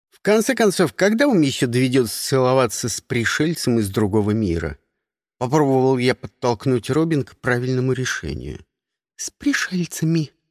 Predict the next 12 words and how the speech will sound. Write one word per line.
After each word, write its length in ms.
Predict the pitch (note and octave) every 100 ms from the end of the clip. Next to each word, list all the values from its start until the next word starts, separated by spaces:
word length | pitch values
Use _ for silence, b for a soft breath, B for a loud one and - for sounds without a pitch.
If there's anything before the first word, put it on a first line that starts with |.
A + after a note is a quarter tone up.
| _
поправила 500 | D3 - D3 D3+ E3
Фиона, 460 | - E3+ B2 F#2+ F#2+ B B
покраснела 760 | D#3+ - D3+ - F3+ G3 F3+ - _
и 120 | - D#3+
распушила 600 | C#3+ - C#3+ - C#3+ C3+
хвост. 640 | - - A2+ - - _ _ _ _ _ _ _ _ _ _ _
Робин 360 | B2 D#3+ D#3+ D#3+
вытащила 540 | D#3+ - - - D3+
ладонь 440 | D3+ D#3 D3 A2+ G2
из 140 | F#2+
моей 260 | G#2+ G#2 G#2
руки, 380 | F#2+ - G2